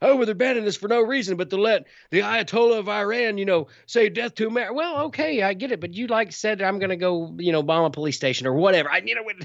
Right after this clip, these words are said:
tomato, tomato, whatever side, it doesn't matter. It's, a lot of it's bullshit, but a lot of it's real too.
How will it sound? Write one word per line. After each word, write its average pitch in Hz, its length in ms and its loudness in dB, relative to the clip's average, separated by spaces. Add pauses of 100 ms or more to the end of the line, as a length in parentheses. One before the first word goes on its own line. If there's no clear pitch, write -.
(480)
tomato, 269 320 6
tomato, 190 400 2
whatever 185 360 -4
side, 180 320 -4
it 165 60 -10
doesn't 165 200 -6
matter. 151 260 -4
It's, 127 160 -14 (300)
a 170 80 -4
lot 233 160 2
of 208 80 -2
it's 147 80 -6
bullshit, 127 500 -4 (340)
but 196 160 4
a 196 40 6
lot 180 180 6
of 175 60 -4
it's 175 120 -10
real 302 220 -2
too. - 340 -4